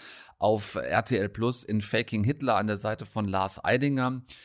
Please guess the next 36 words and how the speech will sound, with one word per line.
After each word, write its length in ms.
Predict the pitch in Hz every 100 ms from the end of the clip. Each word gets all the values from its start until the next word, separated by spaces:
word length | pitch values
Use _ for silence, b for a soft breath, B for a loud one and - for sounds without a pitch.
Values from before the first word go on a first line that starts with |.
| B B
Äh, 240 | 104 110
er 160 | 117 135
spielt 400 | 156 143 147 -
den 160 | 127 120
Kunstfälscher 680 | 135 131 - - 120 123
Konrad 540 | 117 123 123 110 104 -
Kuja 380 | - 160 156 151
und 180 | 123
da 60 | 117
lag's 280 | 101 107 -
einfach 320 | 107 104 92
nahe, 380 | 98 104 113 98
mit 240 | 104 -
Moritz 560 | 104 110 123 123 117 -
doch 180 | 107 110
mal 240 | 110 110
über 440 | - 135 123 120 120
die 220 | 107 113
Parallele 560 | 147 143 139 160 190
zum 180 | 160 165
Schauspiel 560 | 139 123 143 - 113 101
zu 140 | -
sprechen. 500 | 95 - 82 113 131 B B B -
Denn 120 | 110
was 160 | 107 -
er 140 | 113
in 80 | 123
dieser 200 | 117 110
Serie 420 | 87 101 117 123
macht, 280 | 123 131 - b b
ist 240 | - 123 -
ja 180 | 143 -
eigentlich 520 | 95 113 143 107 -
auch 200 | 101 -
den 180 | 120 110
Fälscher 560 | - 120 120 - 76